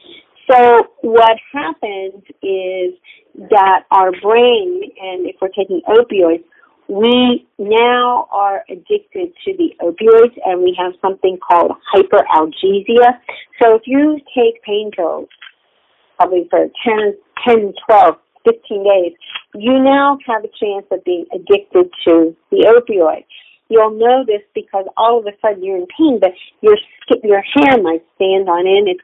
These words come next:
called hyperalgesia. And over time, what happens is your brain now becomes attached to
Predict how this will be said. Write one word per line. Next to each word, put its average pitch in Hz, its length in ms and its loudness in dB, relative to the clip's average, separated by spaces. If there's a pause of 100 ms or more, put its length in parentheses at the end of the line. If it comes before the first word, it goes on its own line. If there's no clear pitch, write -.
called 202 240 4
hyperalgesia. 170 1120 -4 (600)
And 226 100 4 (160)
over 214 160 2
time, 254 640 -4
what 190 280 -4
happens 190 440 -8 (100)
is 202 180 -2
your 202 140 0
brain 214 500 2
now 226 300 0
becomes 214 400 -4 (140)
attached - 360 -6 (500)
to 196 300 6